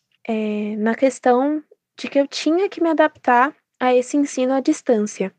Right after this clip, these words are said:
que pra mim foi um processo um tanto difícil, por eu estar acostumada com o ambiente da sala de aula e com a proximidade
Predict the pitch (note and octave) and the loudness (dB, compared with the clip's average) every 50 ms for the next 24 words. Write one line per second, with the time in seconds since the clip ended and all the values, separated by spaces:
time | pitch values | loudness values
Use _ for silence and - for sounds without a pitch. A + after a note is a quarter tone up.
0 | _ _ - - B3+ A#3+ - B3+ C4 B3 B3 A#3+ A#3+ A#3+ - C4+ C4 C4 B3+ C#4 | _ _ -6 -6 -4 -2 0 0 0 2 2 0 0 2 0 0 0 0 0 2
1 | C#4 C4+ B3+ - - B3+ B3+ B3 - C#4 C#4 C4+ - - C4 B3 - C#4 C4 - | 0 0 0 2 2 2 2 2 0 -4 -4 -2 -2 -2 -2 -2 -2 -4 -6 -6
2 | E4 - - - A#3 G#3+ - - - F#3 G3 _ _ _ - A#3 G#3+ G#3 G#3+ G#3+ | -8 -4 -2 0 0 0 -2 -4 -10 -10 -10 _ _ _ -2 0 2 2 0 2
3 | - A3 G#3+ G#3+ A3+ _ _ _ - - - _ - - A3+ - - - - B3 | 2 0 0 0 -2 _ _ _ -20 -20 -20 _ -4 -4 -4 -4 -6 -6 -4 0
4 | A#3+ B3 B3 A#3 A#3+ A#3 A#3 - A3+ G#3+ A3 G#3+ G#3 G#3+ - - G#3+ A3+ A3 - | 2 2 2 2 0 -2 -2 -2 -2 0 2 2 0 0 -2 -4 -2 -2 -2 -2
5 | - A3+ A3 A3 G#3 G#3+ G#3+ G#3+ G#3+ G#3+ G#3+ A3 A3 G#3+ G#3+ G#3+ G#3 G#3 A3 _ | -2 -2 0 0 0 0 0 0 2 2 2 2 2 2 2 2 2 0 0 _
6 | _ - - A3+ A3 A3 A3 A3 A3 - - A#3 A3+ A3 A3 A#3+ A3+ A3+ - A#3 | _ -6 -4 -2 0 0 0 -2 -2 -2 -2 0 0 0 2 0 -2 0 0 -2
7 | A#3 A3 A3+ A3 G#3+ G#3 G#3+ A3 A3 A3+ A3+ | 0 2 2 2 2 0 0 -2 -2 -2 -4